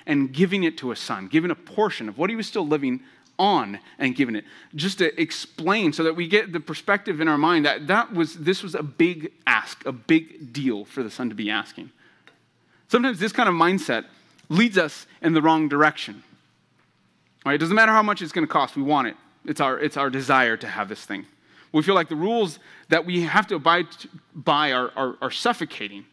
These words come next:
They're, they're, it's too much. That we, we know that I could do this on my own. It doesn't matter. We, we've got to get out of here and,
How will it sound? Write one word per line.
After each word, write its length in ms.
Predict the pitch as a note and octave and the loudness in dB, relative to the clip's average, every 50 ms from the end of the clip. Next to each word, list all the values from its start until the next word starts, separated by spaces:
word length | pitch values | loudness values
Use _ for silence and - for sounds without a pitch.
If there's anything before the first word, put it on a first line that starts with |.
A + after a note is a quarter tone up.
| _ - | _ -4
They're, 140 | D3+ D#3 D3+ | -2 -2 -2
they're, 200 | C#3+ D3+ C#3+ A#2 | -2 -4 -6 -6
it's 280 | D3 - - - - | -8 -10 -14 -18 -20
too 260 | - _ - - C4+ | -18 _ -2 2 2
much. 480 | B3 G3 F3 D3+ C3 - - - - - _ _ _ _ _ _ _ - | 4 4 4 2 2 -2 -10 -12 -12 -12 _ _ _ _ _ _ _ 2
That 180 | E3 F#3+ G3+ | 2 2 2
we, 160 | F#3 G#3 B3+ | 0 -2 -2
we 160 | A#3+ G#3+ B3 B3+ | 0 2 4 6
know 300 | A#3+ B3 D4 C#4 B3 G3 | 6 6 6 6 4 4
that 180 | F#3+ F#3 - - | 4 2 2 2
I 200 | A3 G#3+ B3+ B3+ | 4 4 4 4
could 160 | - A#3 F3+ | 2 -4 -6
do 100 | G#3+ A3 | -4 -6
this 120 | G#3 - | -4 -4
on 60 | A3 | 0
my 140 | A3 G#3+ G#3 | 2 2 2
own. 220 | B3+ B3 F#3 C3+ C3+ | 2 0 0 -2 -4
It 60 | C#3 | -4
doesn't 180 | F3+ - D3+ | -4 -4 -2
matter. 260 | E3 G3 G3 - - - _ _ _ _ _ _ _ _ _ - | -2 -2 -2 -4 -10 -16 _ _ _ _ _ _ _ _ _ 2
We, 220 | F#3 A3 F#3 - - - - | 2 2 2 0 -6 -10 0
we've 160 | - A3 G#3 | 2 2 2
got 460 | D#3 G#3+ A#3 B3 B3 - - _ - - | 4 4 4 4 2 0 -8 _ -2 -2
to 80 | G#3 | 0
get 200 | E3 E3 G#3+ G3+ | 2 4 4 6
out 200 | G3+ G3+ G3+ G3+ | 6 6 6 4
of 100 | G3 F#3 | 0 -2
here 320 | - F#3 F3+ F3 F3+ E3+ - - | 2 4 4 4 2 0 -2 -2
and, 200 | D#3+ D#3 D3 | 0 0 0